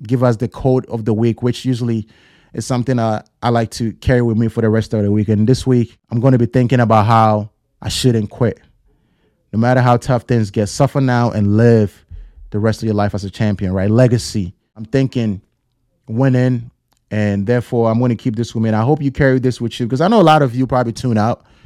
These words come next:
Hopefully you don't tune out. And I'm not saying you should. Hopefully you listen to this point and you're going to apply these things. But the quote of the week is one thing that engulfs and incorporates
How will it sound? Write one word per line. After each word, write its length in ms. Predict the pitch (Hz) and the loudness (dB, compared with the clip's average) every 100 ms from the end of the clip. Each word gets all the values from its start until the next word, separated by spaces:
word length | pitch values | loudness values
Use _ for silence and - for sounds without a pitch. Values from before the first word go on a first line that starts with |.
| _ - | _ -2
Hopefully 260 | 143 131 | 2 4
you 100 | 127 | 4
don't 280 | 107 165 139 | 4 2 2
tune 220 | 135 120 | -6 -4
out. 140 | 110 113 | -4 -4
And 80 | |
I'm 80 | 139 | -2
not 140 | 160 147 | -2 2
saying 200 | 160 139 | 4 4
you 80 | |
should. 360 | 131 214 196 147 | 4 4 4 2
Hopefully 320 | 135 143 139 | -4 -4 -4
you 80 | 131 | -2
listen 240 | 151 160 | -2 -2
to 100 | 147 | -2
this 160 | 139 202 | 0 0
point 320 | - 139 123 - _ _ _ _ _ - | 0 -4 -4 -10 _ _ _ _ _ -4
and 140 | 127 | 0
you're 80 | 123 | 0
going 240 | 120 151 | 2 2
to 100 | 147 | 2
apply 300 | 120 131 127 | 2 4 4
these 180 | 123 110 | 4 -2
things. 220 | 117 110 | -2 -4
But 180 | 98 104 | -4 -6
the 80 | 117 | -2
quote 220 | - 190 | 2 4
of 80 | 175 | 4
the 80 | 147 | 4
week 220 | 147 143 | 4 2
is 140 | 123 | -2
one 240 | 127 131 135 | 0 0 2
thing 180 | 139 | 2
that 280 | 131 117 107 _ _ _ | 2 2 -2 _ _ _
engulfs 560 | 117 98 120 120 117 113 | -10 2 4 4 2 -2
and 260 | 101 101 - _ - | -4 -6 -14 _ -8
incorporates 880 | 113 139 131 - 113 101 - - | -4 0 0 0 -2 -4 -8 -12